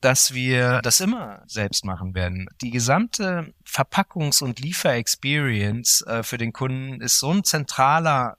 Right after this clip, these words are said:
Teil seines insgesamten Einkaufserlebnisses, dass wir uns da niemals auf eine Third Party, ähm, verlassen wollen würden.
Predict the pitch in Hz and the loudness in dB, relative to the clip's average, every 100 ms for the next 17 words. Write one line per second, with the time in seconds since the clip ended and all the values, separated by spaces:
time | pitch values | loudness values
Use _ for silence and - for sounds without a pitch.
0 | _ - 139 147 139 117 113 110 - 156 | _ 0 2 4 2 0 0 -2 -4 -4
1 | 151 - 131 117 117 113 113 - 113 - | -4 -4 -6 -8 -6 -4 -4 -4 -4 -4
2 | 110 104 113 131 127 147 135 - 107 - | -2 -4 -4 -6 -4 0 2 2 0 2
3 | 110 110 110 - 110 110 156 160 117 113 | 0 0 -2 -2 -2 -2 -2 -2 -2 0
4 | - - 101 101 110 104 104 104 113 110 | 0 0 -6 -10 -6 -6 -6 -6 -4 -4
5 | - 123 135 107 92 - 98 95 113 107 | 0 2 2 -2 -6 -2 -2 2 4 4
6 | - 107 98 92 90 85 85 82 | 2 0 2 2 0 -2 -4 -6